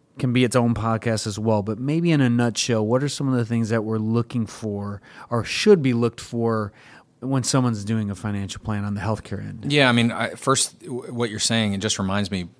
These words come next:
Speaker 2: we don't know what we don't know. And I, I think we, we could say that over and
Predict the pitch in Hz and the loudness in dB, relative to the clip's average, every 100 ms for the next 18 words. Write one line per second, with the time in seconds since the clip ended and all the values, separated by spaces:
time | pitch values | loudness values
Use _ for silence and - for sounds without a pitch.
0 | - 120 117 120 110 113 104 90 92 92 | -10 -2 2 2 2 0 -2 -4 -4 -6
1 | 78 92 85 82 - 104 87 98 101 107 | -6 -8 -8 -8 -4 -2 -2 -4 -4 -4
2 | 92 104 101 95 101 90 80 95 95 92 | -6 -6 -4 -2 -2 -4 -6 -4 -2 -2
3 | 87 92 | -4 -10